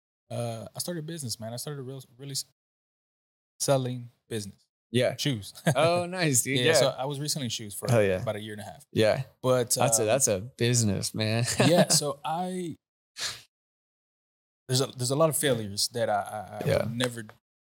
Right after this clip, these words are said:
Speaker 1: hopefully I would never do again. Um, because it taught me so much about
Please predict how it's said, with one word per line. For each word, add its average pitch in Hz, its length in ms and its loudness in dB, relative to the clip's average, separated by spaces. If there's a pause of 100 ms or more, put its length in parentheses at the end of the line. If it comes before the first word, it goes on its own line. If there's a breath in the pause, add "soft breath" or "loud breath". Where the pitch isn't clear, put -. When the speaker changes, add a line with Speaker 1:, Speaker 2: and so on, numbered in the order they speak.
(460)
Speaker 1:
hopefully 120 400 2
I - 20 -6
would 101 140 -10
never 104 180 -12
do 101 120 -18
again. - 260 -8 (200)
Um, 107 360 -4 (320)
because 117 400 -6
it 113 180 -10
taught 123 320 -4
me 110 140 -10
so - 320 -2
much 110 440 -4
about 98 400 -8